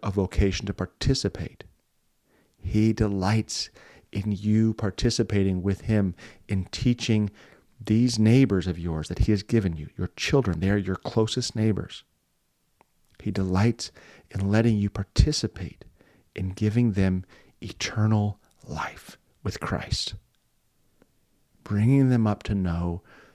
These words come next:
they are forgiven, bringing them up to know what the law is so that they don't continue to sin without repentance. Therefore,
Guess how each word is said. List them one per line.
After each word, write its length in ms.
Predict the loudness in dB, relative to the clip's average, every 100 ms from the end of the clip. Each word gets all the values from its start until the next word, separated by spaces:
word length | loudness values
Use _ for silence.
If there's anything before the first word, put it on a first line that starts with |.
| _
they 140 | -2 0
are 100 | 0
forgiven, 720 | -2 -6 -4 -2 0 0 -2 -10 _ _ _ _ _ _ _ _ _ _ -18 -8
bringing 360 | -2 2 4
them 160 | 4 2
up 140 | 0
to 100 | -2
know 380 | 0 2 2 0 -4 -20 -8
what 320 | 0 2 2
the 80 | 2
law 440 | 4 4 6 6
is 300 | 6 4 2
so 80 | -2
that 80 | -2
they 60 | 2
don't 260 | 4 2
continue 460 | 0 -2 2 4 4
to 100 | 2
sin 460 | -2 2 4 4
without 360 | 0 -2 -4 -6 -8
repentance. 800 | -8 0 2 2 0 -6 -12 -14 _ _ _ _ _ _ _ _ _ _ _ _ _ _ _ _ _ _ _ _ _ _ 0
Therefore, 560 | 0 2 4 4 2